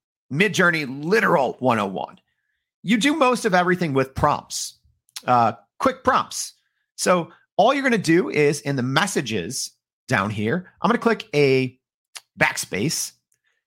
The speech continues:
and then you'll see the most popular or frequently,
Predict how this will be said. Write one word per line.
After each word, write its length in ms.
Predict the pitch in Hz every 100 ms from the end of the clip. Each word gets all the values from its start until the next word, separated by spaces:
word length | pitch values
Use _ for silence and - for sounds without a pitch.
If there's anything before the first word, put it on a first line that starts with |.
| _ -
and 460 | 147 139 135 135 -
then 200 | 196 233
you'll 140 | 233
see 220 | - 190
the 100 | 156
most 320 | 156 151 143 -
popular 560 | - - 175 143 196
or 140 | - 139
frequently, 440 | 214 214 160